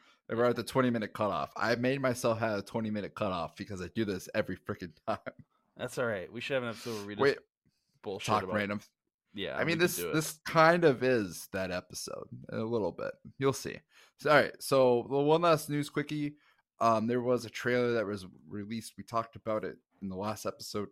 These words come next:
Speaker 1: which I did record yesterday, but it's last week from when you hear this. Um, Echo released a trailer, which I think you should watch that trailer 'cause it actually looks like a pretty hard show. Kingpin's in it.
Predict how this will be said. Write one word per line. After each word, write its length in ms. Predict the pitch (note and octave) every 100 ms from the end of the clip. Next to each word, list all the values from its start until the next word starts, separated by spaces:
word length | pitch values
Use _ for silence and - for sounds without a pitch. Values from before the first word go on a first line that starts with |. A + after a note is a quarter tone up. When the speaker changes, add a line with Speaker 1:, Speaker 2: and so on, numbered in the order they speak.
| _
Speaker 1:
which 200 | G#2 -
I 80 | G2+
did 240 | G#2 C#3+
record 380 | G#2+ G#2 A#2+ G2+
yesterday, 480 | G#2+ - - G#2+ G#2+
but 180 | G#2 F#2+
it's 320 | F2 - - _
last 360 | G#2+ G2 F2+ -
week 240 | G#2 G#2+ - - _ -
from 200 | G2 G2
when 100 | F#2+
you 140 | F#2
hear 180 | A#2+ C3
this. 320 | C3 B2 - - - - - _ -
Um, 320 | F#2+ D#2+ C#2 - _ _ _ C3+
Echo 480 | C#3 D3+ D#3+ F3+ _
released 320 | A2+ G#2+ A2
a 60 | -
trailer, 420 | - F#2+ F#2 F#2 G#2
which 200 | B2+ -
I 80 | -
think 220 | B2 F#3
you 80 | F#3
should 180 | D#3 A#2+
watch 220 | G#2 -
that 100 | -
trailer 320 | - F3+ F3+
'cause 160 | - -
it 80 | A2+
actually 600 | F#2+ A2+ - - A#2+ A2 -
looks 400 | A2 G2+ - - _ -
like 180 | A2+
a 120 | G2+ F#2 _ -
pretty 640 | - - B2 A#2 A2 E2+
hard 480 | - G#2+ G2 F2+ -
show. 440 | - F#2+ G#2+ - - - _
Kingpin's 500 | - B2+ C3 D3+ D3
in 160 | D#3 E3
it. 160 | F#3+